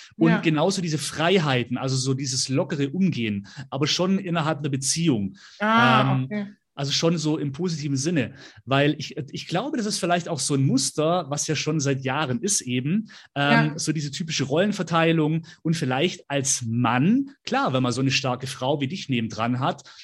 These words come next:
Speaker 1: ist ja vielleicht für viele eher so etwas, man fühlt sich vielleicht dann zu klein.
Speaker 2: Ja, ja.
Speaker 1: Ja, und
Speaker 2: Das Gefühl von kastriert werden, was
Speaker 1: Mhm.
Speaker 2: übrigens gar nicht so ist, weil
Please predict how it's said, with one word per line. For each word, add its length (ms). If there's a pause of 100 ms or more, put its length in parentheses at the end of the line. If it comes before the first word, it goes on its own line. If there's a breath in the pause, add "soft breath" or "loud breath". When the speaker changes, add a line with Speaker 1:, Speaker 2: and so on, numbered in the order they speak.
(120)
Speaker 1:
ist 120
ja 80
vielleicht 360
für 120
viele 420
eher 280
so 180
etwas, 600 (180)
man 160
fühlt 260
sich 140
vielleicht 320
dann 100
zu 120
klein. 560
Speaker 2:
Ja, 80
ja. 220
Speaker 1:
Ja, 200
und 320
Speaker 2:
Das 140
Gefühl 320
von 240
kastriert 640
werden, 320
was 180
Speaker 1:
Mhm. 80
Speaker 2:
übrigens 260
gar 180
nicht 200
so 80
ist, 260
weil 380